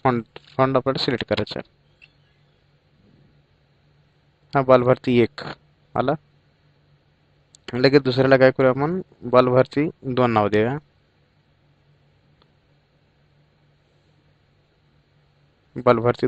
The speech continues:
दोन म्हणून. लगेच तिसऱ्या फॉन्टला आपण बालभारती तीन नाव सिलेक्ट करूया, बालभारती तीन आणि या ठिकाणी लगेच बालभारती चार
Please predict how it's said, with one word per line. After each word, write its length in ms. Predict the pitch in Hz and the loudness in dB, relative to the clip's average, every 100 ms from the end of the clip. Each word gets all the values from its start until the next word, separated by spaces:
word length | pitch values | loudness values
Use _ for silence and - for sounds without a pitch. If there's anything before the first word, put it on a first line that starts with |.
| 123 | -4
दोन 200 | 117 110 | -2 -2
म्हणून. 280 | 107 113 139 _ _ _ _ _ _ _ _ _ _ _ _ _ _ _ _ _ _ _ _ _ _ _ - _ _ _ _ _ _ _ _ - | -4 -6 -8 _ _ _ _ _ _ _ _ _ _ _ _ _ _ _ _ _ _ _ _ _ _ _ -20 _ _ _ _ _ _ _ _ -16
लगेच 280 | - 127 131 - | -8 -6 -6 -6
तिसऱ्या 260 | 120 123 | -2 0
फॉन्टला 340 | 120 127 120 123 | 0 -4 -4 -6
आपण 240 | - - 123 | -6 -4 0
बालभारती 440 | 120 117 123 - - | 2 2 0 -2 -4
तीन 160 | 131 117 | -2 0
नाव 180 | 113 110 _ _ - _ _ - | -2 -4 _ _ -20 _ _ -8
सिलेक्ट 300 | 127 120 - | -2 -2 0
करूया, 240 | 113 123 151 _ _ _ _ _ _ _ _ _ _ _ - | 0 0 -2 _ _ _ _ _ _ _ _ _ _ _ -8
बालभारती 480 | 113 113 117 117 117 | -4 -2 -4 -4 -8
तीन 420 | - 120 120 135 151 _ _ _ _ _ _ _ _ _ _ _ _ _ _ _ _ _ _ _ _ - | -4 -2 -2 -4 -12 _ _ _ _ _ _ _ _ _ _ _ _ _ _ _ _ _ _ _ _ -8
आणि 120 | 123 | -6
या 60 | |
ठिकाणी 320 | 120 - 127 127 | -4 -6 -6 -2
लगेच 220 | 127 151 - _ _ _ _ _ _ _ _ _ _ - - - | 0 0 -4 _ _ _ _ _ _ _ _ _ _ -20 -20 -8
बालभारती 560 | 120 117 117 117 - | -4 -2 -4 -6 -8
चार 520 | 127 - - 110 113 | -8 -4 2 4 2